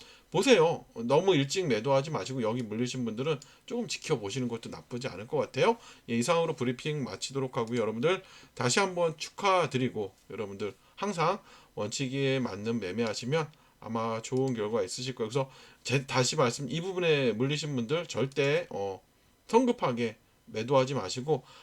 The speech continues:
한번 뉴스라든지 추세 한번 보시기 바랄게요. 이상으로 브리핑 마치고요. 좋아요, 구독하기 부탁드리겠습니다.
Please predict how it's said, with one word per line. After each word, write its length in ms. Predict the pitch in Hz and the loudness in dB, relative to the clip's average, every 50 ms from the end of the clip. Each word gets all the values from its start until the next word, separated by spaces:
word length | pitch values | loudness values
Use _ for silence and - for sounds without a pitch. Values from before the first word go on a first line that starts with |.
| - - | -18 -12
한번 340 | - 214 214 107 113 127 | -8 -4 0 2 2 2
뉴스라든지 720 | 113 107 101 - - - 147 139 123 107 107 107 101 98 | 0 -2 -6 -10 -8 -6 -2 -2 -2 -2 -2 -6 -10 -6
추세 240 | - - - - 175 | -6 -6 -4 -2 0
한번 280 | 165 147 131 131 123 110 | 0 0 0 -2 -4 -4
보시기 280 | 101 95 110 120 120 | -6 -8 -6 -6 -6
바랄게요. 600 | 117 - 92 110 127 135 - 127 123 151 208 233 - - - - - - - | -6 -4 -4 -4 -4 -2 0 2 4 4 4 4 0 -6 -20 -20 -20 -12 -4
이상으로 280 | 131 185 214 220 208 180 | 0 4 4 4 4 2
브리핑 400 | 160 151 151 151 - 160 151 147 | 2 0 -2 -4 -4 -6 -4 -2
마치고요. 640 | 123 101 101 - - - 123 117 117 104 98 98 - _ _ | -2 -4 -4 -4 -6 -6 -6 -6 -6 -6 -6 -8 -8 _ _
좋아요, 640 | - - 117 117 123 110 95 92 101 127 170 - - _ _ _ _ | -12 -6 -2 0 0 0 0 0 0 0 0 -2 -4 _ _ _ _
구독하기 400 | - 113 113 - - 95 92 - | -12 -12 -10 -8 -8 -8 -8 -10
부탁드리겠습니다. 1040 | - - - 104 - - - 110 95 98 - - 92 92 90 90 104 131 151 - - | -10 -12 -14 -14 -14 -14 -16 -14 -12 -12 -12 -12 -12 -12 -8 -4 -2 -2 -2 -4 -6